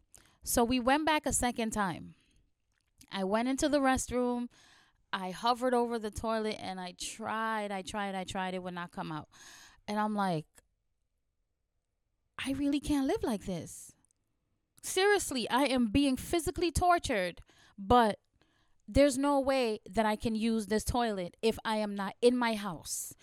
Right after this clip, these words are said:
in my environment, with my clothes all the way off." So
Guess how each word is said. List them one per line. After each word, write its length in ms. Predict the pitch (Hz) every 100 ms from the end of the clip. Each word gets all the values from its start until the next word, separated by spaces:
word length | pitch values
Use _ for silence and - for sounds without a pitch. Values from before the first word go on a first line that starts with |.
| - -
in 160 | 247 269
my 180 | 262 247
environment, 800 | 240 214 214 208 202 180 165 - - - - - _ _ _ _
with 300 | 220 208 254
my 160 | 247 226
clothes 600 | - 226 208 190 180 - - _
all 180 | 208 202
the 120 | 185
way 160 | 180 170
off." 280 | 156 - -
So 580 | - 247 208 196 180